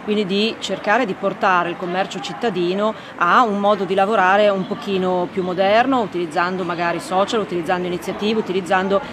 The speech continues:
dei mezzi oggi, anche causa covid, sicuramente più consoni alle nostre attività. Eh, per me, innanzitutto perché sono anche un commerciante,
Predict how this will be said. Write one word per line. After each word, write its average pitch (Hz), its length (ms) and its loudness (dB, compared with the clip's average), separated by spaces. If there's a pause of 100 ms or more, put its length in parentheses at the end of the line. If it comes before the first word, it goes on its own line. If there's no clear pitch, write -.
(140)
dei 233 160 8
mezzi 202 340 4
oggi, 202 580 4 (220)
anche 196 300 0
causa 196 380 2
covid, 190 720 2
sicuramente 202 680 -6
più 202 180 -10
consoni 190 580 -8
alle 190 200 -4
nostre 185 260 -8
attività. - 760 -10 (140)
Eh, 180 160 -6
per 220 220 2
me, 269 440 4
innanzitutto 196 600 -4
perché 190 300 -2
sono 202 200 -2
anche 208 220 4
un 202 80 -2
commerciante, 208 920 0